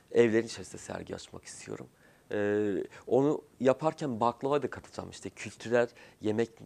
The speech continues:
şeyleri katacağım. Bu Hatay için de geçerli olacak, bu Mardin için de geçerli olacak,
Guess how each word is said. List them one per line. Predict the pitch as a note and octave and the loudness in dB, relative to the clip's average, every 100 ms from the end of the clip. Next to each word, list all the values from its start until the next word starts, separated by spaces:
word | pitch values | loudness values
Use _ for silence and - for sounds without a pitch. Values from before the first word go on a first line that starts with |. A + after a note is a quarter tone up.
| - | -12
şeyleri | - F2 E2+ | -8 -6 -8
katacağım. | - - - - - - - - | -12 -16 -12 -12 -12 -16 -20 -6
Bu | C#3+ C3+ | -4 -2
Hatay | D3+ C#3+ | -4 -6
için | - C#3+ | -2 0
de | |
geçerli | G2+ F#2+ - F#2+ F#2+ | 2 2 0 -6 -4
olacak, | F#2+ G2+ D3 D3 - - - | -6 -6 -8 -8 -16 -14 -4
bu | C#3 | 0
Mardin | D#3+ D#3+ C#3+ C3 | 4 4 2 -4
için | - C3+ | -2 -2
de | |
geçerli | G2+ F#2+ - G2 | -2 -4 -6 -6
olacak, | A2+ E3 | -4 -6